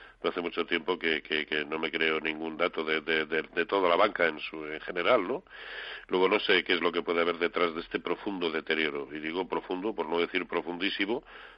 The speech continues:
Pensemos que los mínimos de dos mil nueve lo fueron en la zona de, de uno setenta y nueve, uno ochenta, y estamos en uno ochenta y seis, ¿eh? Es decir, el deterioro es tan, tan, tan brutal. Ahora,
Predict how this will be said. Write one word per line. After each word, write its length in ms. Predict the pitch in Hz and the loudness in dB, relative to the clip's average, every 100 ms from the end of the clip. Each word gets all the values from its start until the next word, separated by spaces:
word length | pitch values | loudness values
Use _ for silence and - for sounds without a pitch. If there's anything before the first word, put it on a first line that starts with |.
| - | -4
Pensemos 380 | 85 - 87 87 | -2 0 -2 -2
que 80 | 90 | -2
los 160 | 87 | -2
mínimos 340 | 90 95 92 87 | 0 0 0 0
de 80 | 87 | 2
dos 180 | 82 | 0
mil 180 | 85 90 | 0 0
nueve 280 | 87 95 104 | 2 2 2
lo 100 | 98 | 0
fueron 320 | - 98 101 | 2 2 4
en 140 | 92 87 | 2 2
la 100 | 82 | 0
zona 280 | 104 92 85 | 0 0 2
de, 360 | 85 85 82 - - - - 87 | 2 2 -2 -8 -18 -18 -14 -2
de 100 | 87 | 0
uno 180 | 90 90 | 2 2
setenta 440 | 101 95 90 87 | 2 2 2 4
y 60 | 87 | 4
nueve, 260 | 113 87 | 4 2
uno 120 | 85 | 0
ochenta, 380 | 85 - 135 82 | 0 0 -2 2
y 60 | 80 | 0
estamos 320 | - 95 82 | 0 -2 -2
en 120 | 85 | -2
uno 160 | 85 82 | 0 -2
ochenta 340 | - 80 76 | -2 -4 -4
y 80 | 78 | -4
seis, 280 | - 110 - | -2 -2 -4
¿eh? 120 | 120 | -8
Es 80 | - | -4
decir, 380 | 82 95 95 - - - - - - - - - - - - - 87 | -4 0 -2 -2 -16 -16 -14 -16 -16 -18 -20 -6 -2 -2 -2 -6 -8
el 320 | 64 80 80 | -6 -4 0
deterioro 480 | 82 85 85 90 87 | 2 4 4 4 4
es 120 | - | 4
tan, 280 | 107 95 85 | 2 2 2
tan, 280 | 104 95 82 | 2 2 0
tan 420 | 95 92 90 87 | 0 0 -4 -2
brutal. 400 | 90 85 104 98 | -2 4 4 6
Ahora, 320 | 90 95 | 4 4